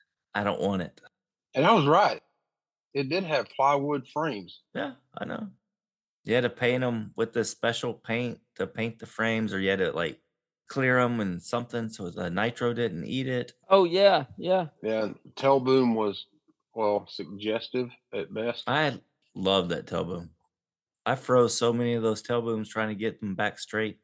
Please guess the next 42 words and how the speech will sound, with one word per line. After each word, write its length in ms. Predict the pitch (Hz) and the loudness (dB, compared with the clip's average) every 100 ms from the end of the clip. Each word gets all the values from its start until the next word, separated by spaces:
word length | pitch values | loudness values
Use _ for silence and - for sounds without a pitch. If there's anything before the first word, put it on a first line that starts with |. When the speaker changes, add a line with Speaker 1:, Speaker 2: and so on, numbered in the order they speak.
| _ | _
Speaker 2:
<laughs> 1500 | - - _ - - 135 - 131 - - - - - _ - | -20 -20 _ -6 -6 -8 -10 -14 -14 -18 -18 -20 -20 _ -10
Speaker 1:
I 40 | 95 | -4
did 220 | 107 95 | -2 -2
the 80 | 87 | -2
milk 380 | 92 113 - | 2 2 0
freeze 360 | - 110 110 104 | -8 -6 -4 -6
trick. 460 | - 113 110 107 - | -4 0 0 -2 -6
I 60 | 95 | -10
did 160 | 104 | -4
all 160 | 90 87 | -4 -6
kinds 300 | 85 87 82 | -8 -12 -12
of 80 | - | -16
tricks. 440 | 82 - - - _ _ _ _ _ _ _ _ | -16 -16 -18 -20 _ _ _ _ _ _ _ _
Crazy. 440 | _ - - 127 _ _ _ _ _ _ _ _ _ - | _ -14 -14 -18 _ _ _ _ _ _ _ _ _ -4
Luckily, 340 | 113 104 104 90 | 0 2 2 2
we 120 | 90 | 2
don't 120 | 87 | 0
have 120 | 85 | -2
to 100 | 85 | -2
do 140 | 87 82 | -2 0
that 140 | 73 | 0
nowadays. 360 | 82 85 85 85 | -2 -2 -2 -4
Parts 280 | 95 87 - | -2 -2 -4
are 60 | 82 | -12
cheap. 340 | - 85 82 - _ - - 131 | -10 -8 -10 -14 _ -20 -20 -8
Speaker 2:
That 180 | 156 208 | -4 -4
thing 240 | 262 190 135 | -2 0 0
wasn't 320 | 123 104 85 | 0 -4 -8
cheap 260 | 156 131 107 | -8 -6 -4
back 200 | 104 - | -6 -2
then, 300 | 131 110 92 | -2 -2 -4
but 100 | 98 | -10
it 140 | 101 - | -10 -2
Speaker 1:
Oh, 140 | 147 | 0
no, 240 | 131 127 117 | 2 2 2
it 60 | |
was 200 | 131 113 | 0 -4
two, 200 | - 117 110 | -4 -4 -4
three 180 | 98 98 | -4 -4
hundred 180 | 95 | -4
dollars. 500 | 80 - 87 82 - - _ 107 | -4 -4 -6 -8 -14 -20 _ -12
Speaker 2:
Yeah. 240 | 104 | -10